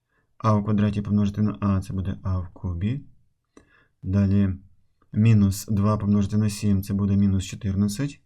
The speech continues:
Пишемо відняти чотирнадцять. Так, е, А в кубі залишається.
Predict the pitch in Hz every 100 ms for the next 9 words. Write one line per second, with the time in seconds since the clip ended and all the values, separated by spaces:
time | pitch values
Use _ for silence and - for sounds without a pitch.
0 | - 92 - 92 90 87 95 95 87 87
1 | - _ _ _ _ _ _ _ _ _
2 | _ _ _ - 113 107 95 95 104 107
3 | 139 135 - _ _ _ _ _ _ _
4 | - 104 127 - - _ - 101 101 101
5 | 117 117 113 120 113 123 113 98 110 110
6 | - 110 107 107 110